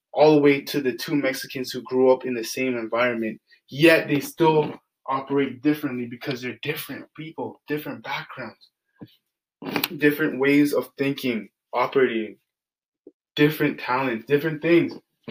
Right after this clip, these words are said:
So they're always gonna clash. So if you're against it, you're entitled to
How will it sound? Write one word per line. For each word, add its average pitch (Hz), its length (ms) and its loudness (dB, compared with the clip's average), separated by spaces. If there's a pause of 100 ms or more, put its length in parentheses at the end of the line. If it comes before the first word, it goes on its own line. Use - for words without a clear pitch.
(160)
So 147 140 2
they're 147 200 2
always 165 460 4
gonna 151 240 4
clash. 139 460 -2
So 123 360 -6
if 160 220 2
you're 156 200 6
against 151 380 2
it, 139 220 -2 (380)
you're 139 240 -2
entitled 151 560 2
to 110 160 -12